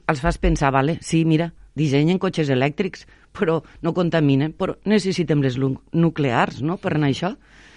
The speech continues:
És tot, és tot una mica contradictori. I jo estava a punt de comprar-me un co-, bueno,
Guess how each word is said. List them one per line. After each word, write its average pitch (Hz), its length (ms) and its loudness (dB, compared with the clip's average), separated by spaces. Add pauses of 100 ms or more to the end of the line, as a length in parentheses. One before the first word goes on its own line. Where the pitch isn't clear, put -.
(180)
És 202 180 0
tot, 208 180 0 (560)
és 170 140 -4
tot 185 180 0
una 185 160 4
mica 170 280 2
contradictori. 143 840 2 (520)
I 160 240 0
jo 175 60 4
estava 202 240 4
a 190 60 2
punt 202 120 2
de 180 100 2
comprar-me 156 500 4
un 135 100 0
co-, 156 280 2
bueno, 151 280 0